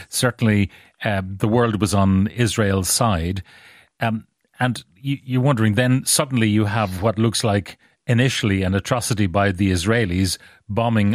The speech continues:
a hospital, and suddenly the world is swinging slightly the other way. It is pretty awful that, you know, human lives are used maybe advertently or inadvertently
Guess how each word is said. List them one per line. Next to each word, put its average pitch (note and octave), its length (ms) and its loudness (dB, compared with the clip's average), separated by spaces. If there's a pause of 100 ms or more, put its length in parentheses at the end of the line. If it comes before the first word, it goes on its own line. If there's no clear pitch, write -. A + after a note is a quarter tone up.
(120)
a G#2 80 0
hospital, F#2+ 680 -2 (440)
and A2+ 160 -2
suddenly A2+ 320 0
the G#2+ 100 0
world G#2 540 2
is G#2+ 540 -2
swinging A2+ 640 2 (240)
slightly B2+ 500 0
the A2+ 220 0
other A#2+ 260 0
way. E2+ 420 -4 (560)
It D3 160 0
is D3+ 420 0 (400)
pretty E3 280 0
awful G#2+ 520 0
that, G2+ 380 -4
you A2 100 -8
know, F2 220 -12
human A2 360 0
lives G2+ 340 0
are G2 80 0
used G2 520 0 (520)
maybe G#2+ 420 0 (760)
advertently D3 720 0
or A#2+ 200 0
inadvertently G#2 920 0